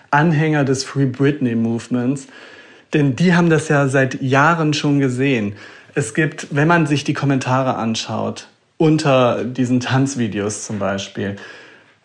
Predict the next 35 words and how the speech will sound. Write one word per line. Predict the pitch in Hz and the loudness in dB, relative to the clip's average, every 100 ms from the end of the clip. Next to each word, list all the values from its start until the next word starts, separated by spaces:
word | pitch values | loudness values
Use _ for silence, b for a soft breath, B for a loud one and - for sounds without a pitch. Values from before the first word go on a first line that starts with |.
| _ | _
So | 135 175 | 2 2
viele | 180 175 | 4 4
Leute | 147 147 143 | 4 2 2
haben | 135 | 2
gefragt, | 127 - 127 123 | 2 0 -4 -2
"Britney, | 143 151 | -2 0
geht | 135 120 | -2 -4
es | 120 - | -6 -8
dir | 117 | -4
gut?" | 131 139 | -2 -2
Und | - 139 131 | 0 -2 -2
es | 139 - | -6 0
wurden | 139 156 | 2 4
ja, | 143 135 | 4 2
es | 113 123 | 0 -4
waren | 131 131 | 0 0
ja | 127 | 0
schon | 117 127 | -2 -4
fast | - 120 | -6 -6
Verschwörungstheorien, | 139 - 139 156 139 - - 107 101 101 98 | -4 -2 0 2 0 -4 -6 -6 -4 -4 -6
die | 101 | -6
dahinter | 92 95 107 110 | -4 -4 -4 -4
steckten, | 104 - 101 - | -6 -6 -6 -4
die | 110 113 | -2 -2
gesagt | 113 123 123 - | 0 2 0 0
haben, | 120 120 123 B B B B B B - | 0 2 0 B B B B B B -8
dass | 180 123 - 143 | -2 -2 -2 -2
Britney | 147 147 147 131 127 | 0 2 2 2 0
gar | 131 135 | 0 2
nicht | 131 131 | 0 0
mehr | 120 | 0
ihren | 123 98 | 0 0
eigenen | 120 123 120 | 0 0 -2
Account | 113 104 - 123 127 | -4 -6 -4 -2 -2
führt, | - 117 107 104 - - | -4 -4 -2 -2 -6 -12